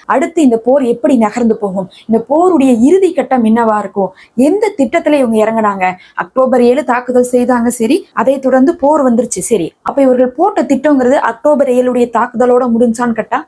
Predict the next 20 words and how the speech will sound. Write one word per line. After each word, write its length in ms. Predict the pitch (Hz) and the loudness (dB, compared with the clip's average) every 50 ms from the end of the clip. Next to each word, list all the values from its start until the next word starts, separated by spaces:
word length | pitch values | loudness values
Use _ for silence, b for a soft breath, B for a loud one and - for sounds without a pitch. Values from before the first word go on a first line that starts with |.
| b b b b b | b b b b b
கண்டிப்பா 300 | 220 220 220 233 240 240 | -2 0 0 0 0 -2
கிடையாது. 400 | 226 233 214 214 214 214 190 294 466 - - | -2 0 0 0 0 0 0 -2 -2 -4 -4
இந்த 160 | 214 214 226 | -2 0 0
வீடியோ 260 | 202 233 254 262 254 240 240 | 2 2 2 4 2 0 0
ஃபுல்லா 240 | - 233 226 233 233 233 | -2 -2 -2 0 -2 -2
பாருங்க, 300 | - 220 214 214 226 311 - b b b b b | -2 -4 -2 -2 -2 -4 -4 b b b b b
உங்களுக்கே 400 | 220 233 233 247 247 247 254 254 | 0 2 2 2 2 2 0 -2
புரியும். 340 | 254 226 214 226 285 381 381 B B B B - | 0 0 -2 0 0 -2 -4 B B B B 0
இந்த 140 | 226 214 220 214 | 2 2 2 2
போரை 280 | 214 247 262 269 277 269 | 0 2 2 2 2 2
அவங்க 220 | 262 233 226 233 233 220 | 0 -2 -2 -2 -2 -2
மூன்று 340 | 226 254 294 330 339 339 311 | 0 2 2 2 2 0 -2
கட்டமாக 440 | - 240 233 - 247 233 233 233 233 240 | -2 -4 -4 -2 -2 -2 -2 -2 -2 -4
வந்து 180 | 220 208 233 - | -4 -4 -4 -4
தீர்மானிச்சிருக்காங்க. 600 | - 233 233 226 226 220 220 220 - 208 - 226 214 214 233 302 349 b b b b b | -2 -2 0 0 0 0 -2 -4 -8 -8 -6 -6 -4 -4 -4 -6 -6 b b b b b
மூன்று 260 | 220 254 277 269 269 247 | -2 -2 0 2 0 0
கட்டத்துல 420 | 247 240 233 262 254 - 262 330 349 320 - | -2 -2 -4 -4 -4 -4 -4 -4 -4 -6 -6
முதல் 300 | 208 220 220 269 277 269 269 | -6 -4 0 0 0 -2 -2
கட்டம் 260 | 240 - 240 226 214 | -6 -6 -4 -4 -2
முடிந்து 300 | 220 233 262 247 240 339 | 0 2 2 2 2 0